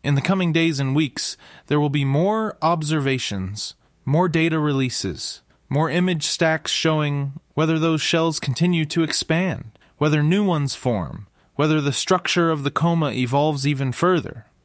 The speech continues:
There will be more spectroscopic measurements telling us what gases are venting and in what quantities.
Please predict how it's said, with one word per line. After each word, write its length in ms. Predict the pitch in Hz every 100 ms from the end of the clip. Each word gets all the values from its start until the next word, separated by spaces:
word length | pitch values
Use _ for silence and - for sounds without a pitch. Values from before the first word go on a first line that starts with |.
| -
There 140 | 143
will 80 | 147
be 140 | 135
more 400 | 139 147 185 190
spectroscopic 1120 | 165 - - - 175 - 175 - 165 170 160 -
measurements 600 | 151 139 147 143 131 -
telling 360 | 151 151 151
us 260 | 143 135 -
what 240 | 127 139
gases 460 | - 131 135 143 131
are 80 | 123
venting 500 | 113 135 - 139 127
and 220 | 110 104 - - _
in 140 | 123 127
what 200 | 139 -
quantities. 800 | 156 165 120 92 - - -